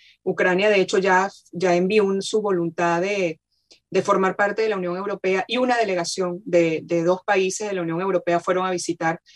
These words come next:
a Zelensky el día de ayer. Este, yo diría que tiene que participar con,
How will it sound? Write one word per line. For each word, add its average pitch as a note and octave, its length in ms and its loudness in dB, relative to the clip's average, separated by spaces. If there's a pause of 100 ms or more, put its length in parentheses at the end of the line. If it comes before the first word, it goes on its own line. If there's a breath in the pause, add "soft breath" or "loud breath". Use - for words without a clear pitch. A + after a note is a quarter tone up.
(180 loud breath)
a F#3+ 100 0
Zelensky F#3 680 2
el E3 200 2
día E3+ 180 2
de F3 100 2
ayer. F3+ 300 0 (600)
Este, F#3+ 300 -4
yo G#3 140 6
diría B3+ 280 4
que A#3+ 120 2
tiene A3 240 0
que B3+ 100 -4
participar F#3 760 -2 (1000 loud breath)
con, G3 680 2